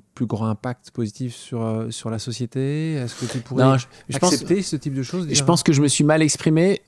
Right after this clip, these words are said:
Speaker 2: Je sens chez tous mes collaborateurs une ambition énorme en termes de croissance de chiffre d'affaires.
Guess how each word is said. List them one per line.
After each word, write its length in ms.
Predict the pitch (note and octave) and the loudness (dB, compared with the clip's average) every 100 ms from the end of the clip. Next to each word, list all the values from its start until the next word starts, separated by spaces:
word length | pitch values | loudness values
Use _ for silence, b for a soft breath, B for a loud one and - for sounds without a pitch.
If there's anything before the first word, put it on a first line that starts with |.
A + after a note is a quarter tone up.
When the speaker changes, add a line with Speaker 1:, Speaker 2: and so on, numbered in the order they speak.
| - | -2
Speaker 2:
Je 200 | G2+ C3+ | 2 4
sens 400 | - - E3 C3+ | 4 4 4 2
chez 300 | - B2 A2+ _ - | 0 0 0 _ 0
tous 120 | F#3+ | 4
mes 120 | F3 | 4
collaborateurs 960 | - D3 C3 A#2+ A#2+ B2 A#2+ D3+ D#3+ F3+ | 4 4 4 4 2 2 4 2 0 -6
une 180 | - A#2+ | 0 4
ambition 420 | A#2+ A#2 A#2+ - A#2 | 4 4 2 2 2
énorme 280 | A#2 C3+ | 2 2
en 80 | A#2 | 2
termes 200 | G2+ A#2+ | 0 -2
de 80 | G2 | -2
croissance 540 | - A#2 B2+ - B2+ A2 | -2 0 0 0 -2 -2
de 60 | |
chiffre 200 | G2+ - | -4 -6
d'affaires. 380 | F2+ - - - | -8 -8 -16 -20